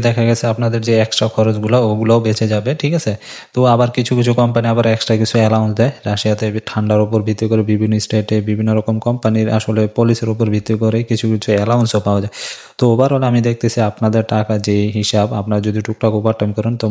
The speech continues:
মোটামুটি এক লাখ টাকা প্লাস স্যালারি আসার সম্ভাবনা থাকে। তো সেইখান থেকে আপনার ট্যাক্স প্রথম ছয় মাসে একটু বেশি কাটবে, পর থেকে আপনারা ট্যাক্সও কমে যাবে, ঠিক আছে? তো এখন আপনারা চিন্তা করেন আপনারা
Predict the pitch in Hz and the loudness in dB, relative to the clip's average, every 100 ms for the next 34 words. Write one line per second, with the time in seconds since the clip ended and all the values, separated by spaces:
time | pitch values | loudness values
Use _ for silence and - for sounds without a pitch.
0 | 107 113 110 110 117 107 - 104 - 104 | -2 0 -2 0 0 -2 -2 -6 -2 0
1 | 107 104 107 104 - 101 101 101 101 - | 0 0 -2 -2 -2 -2 0 0 -2 -4
2 | 107 104 101 101 101 98 101 110 - 117 | -4 -2 -2 -2 -4 -4 -4 -2 -2 0
3 | 113 113 120 120 107 120 135 - - - | 0 0 0 0 -2 -4 -6 -8 -16 -20
4 | _ _ 110 113 - - 110 120 113 113 | _ _ 0 2 -2 -2 0 0 -2 0
5 | 113 110 110 - 107 107 107 107 101 127 | 2 2 0 -2 0 0 0 -2 0 -2
6 | 123 113 104 - 104 117 107 110 107 104 | -2 0 0 0 -2 0 -2 -2 -2 -2
7 | 104 104 104 - 107 107 107 101 101 110 | -2 -2 -2 -2 -2 2 2 0 -2 -2
8 | 156 - 113 - - _ - 117 117 127 | -2 -2 -12 -20 -20 _ 0 0 2 2
9 | 120 131 123 127 123 120 107 107 107 113 | 2 0 0 0 2 2 2 0 0 0